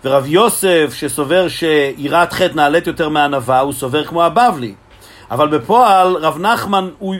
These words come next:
נקרא מחסידי בבל, והוא בדרך כלל נוטה לשיטת הבבלי, ודווקא רב יוסף הוא זה שבדרך כלל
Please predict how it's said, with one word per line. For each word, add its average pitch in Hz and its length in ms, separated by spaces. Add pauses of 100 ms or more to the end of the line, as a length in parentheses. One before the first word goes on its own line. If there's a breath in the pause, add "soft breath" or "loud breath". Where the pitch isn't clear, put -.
(180)
נקרא 170 460
מחסידי 170 580
בבל, 160 480
והוא 156 120
בדרך 160 280
כלל 170 100
נוטה 160 260
לשיטת 170 400
הבבלי, 185 560 (320 loud breath)
ודווקא 190 320
רב 208 160
יוסף 247 360
הוא 202 120
זה 196 120
שבדרך 185 480
כלל 180 420